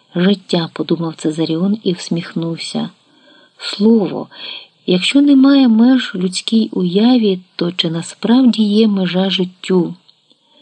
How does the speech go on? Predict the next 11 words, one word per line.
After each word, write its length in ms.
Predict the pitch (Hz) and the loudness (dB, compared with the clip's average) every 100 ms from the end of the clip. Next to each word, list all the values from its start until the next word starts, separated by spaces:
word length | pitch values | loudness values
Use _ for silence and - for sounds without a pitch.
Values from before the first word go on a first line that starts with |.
| _ _ | _ _
Навіть 420 | 180 190 180 180 | -2 0 -2 -2
мертве 520 | 180 202 240 - 208 196 | 0 2 0 -2 -4 -4
тіло 500 | - 233 269 247 185 | -2 2 2 2 0
залишається 880 | 170 170 170 - 190 196 185 - | -4 -4 -4 -2 0 0 -4 -4
безліччю 840 | 170 156 202 247 226 214 - 208 196 - - - | -4 0 2 2 0 -4 -2 -4 -4 -10 -18 -12
вловимих 800 | 165 165 185 175 240 254 240 - | -10 -2 0 4 4 4 2 0
рис 400 | 202 226 262 - - | 2 4 2 -2 -8
у 120 | - 190 | -2 0
живих 480 | 180 175 226 - | 0 2 0 0
нащадках. 1040 | 196 185 - - 190 160 - - - - _ - - - - - _ - | -4 -4 -6 -2 -2 -2 -8 -12 -12 -14 _ -20 -20 -20 -20 -20 _ -2
Образ, 680 | 214 208 156 160 170 - | 2 2 0 -6 -8 -12